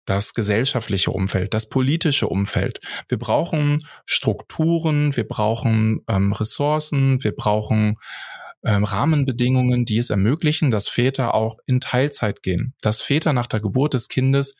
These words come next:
vierzehn Tage freigestellt werden von der Arbeit bei vollem Lohnausgleich. Es muss möglich sein, dass der Vater nicht schief angeguckt wird, wenn er sagt,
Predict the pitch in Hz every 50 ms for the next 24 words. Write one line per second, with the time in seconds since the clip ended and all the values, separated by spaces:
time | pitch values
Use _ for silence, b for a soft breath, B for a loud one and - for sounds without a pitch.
0 | B B B - - 131 139 139 - 139 135 - - 117 110 113 120 120 131 127
1 | 127 135 - - - 127 139 156 151 156 - - - 107 101 - - 101 101 104
2 | 110 - 123 117 117 - 110 131 139 127 98 92 - 95 98 - - 120 123 127
3 | 123 120 131 156 165 - - 104 98 - - - 92 87 90 101 - - - _
4 | _ B B B B B B B B B - 135 - 135 131 139 170 - - 131
5 | 120 123 143 - 170 160 156 - - 139 139 151 160 175 175 B B B B B
6 | - - 113 113 131 - - 123 117 - - 113 110 131 - 147 127 135 170 -
7 | - - - 139 135 131 - - 143 175 196 185 196 - - 113 - - - -
8 | 139 165 - - 113 113 113 110 - 101 101 117 143 -